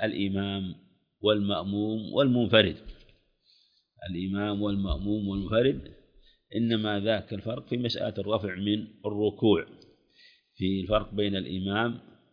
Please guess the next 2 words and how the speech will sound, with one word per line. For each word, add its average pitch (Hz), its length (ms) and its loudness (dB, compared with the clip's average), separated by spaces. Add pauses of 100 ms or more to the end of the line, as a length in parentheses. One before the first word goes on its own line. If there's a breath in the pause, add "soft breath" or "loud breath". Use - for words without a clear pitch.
(140)
والمنفرد 98 800 -4
والمأموم. 104 1400 -2